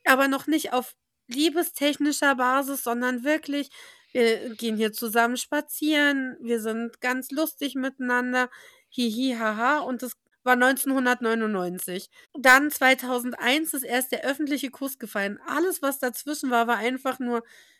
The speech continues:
wir sind nett miteinander, wir mögen uns. Und zwei Jahre später kommt der erste öffentliche Kuss. Und nochmal zwei Jahre später sind sie dann zusammengezogen. Also Camilla ist dann mit zu Charles auf sein Anwesen gezogen.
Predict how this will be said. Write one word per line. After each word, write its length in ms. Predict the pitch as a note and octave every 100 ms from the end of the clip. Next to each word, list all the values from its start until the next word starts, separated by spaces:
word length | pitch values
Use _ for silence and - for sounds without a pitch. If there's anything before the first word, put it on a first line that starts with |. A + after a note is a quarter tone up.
| _
wir 120 | -
sind 200 | G3+ B3+ E4
nett 200 | G4 F#4+
miteinander, 640 | D#4+ D#4+ C#4+ C#4+ C#4 C4
wir 100 | G#3
mögen 420 | A3 B3+ D4 C#4 C4+
uns. 300 | C4 C4+ C4+ - - - -
Und 180 | C4
zwei 280 | A#3 - C#4
Jahre 260 | E4 D4+ D4
später 360 | - C4 C4 C4
kommt 220 | C4 B3+
der 120 | B3
erste 520 | C4+ C#4 D4+ D#4+ D4+
öffentliche 460 | A#3 C4 C4 B3+ C4
Kuss. 340 | - - G#3 - - - - _
Und 200 | - C4+
nochmal 480 | C4 E4 - E4+ E4
zwei 260 | - A#3+ A3+
Jahre 280 | G#3+ G#3+
später 560 | A3 - A3+ A#3 C#4 C4+ -
sind 260 | A#3 C4
sie 100 | C4
dann 300 | C4 C4 B3
zusammengezogen. 960 | A3 B3 A3+ A#3+ C4+ A3+ - F#3 F3 G3
Also 280 | G#3 G#3 G#3+
Camilla 440 | A#3 A#3 B3 B3+
ist 120 | A3 -
dann 160 | A3+
mit 160 | A#3 A3+
zu 240 | - A3+
Charles 320 | A3 A#3+ A3+ A3+
auf 120 | A3
sein 200 | A3 G#3+
Anwesen 540 | A3 B3+ A3+ F3+ F#3+
gezogen. 500 | F#3 F3+ - F3+ F#3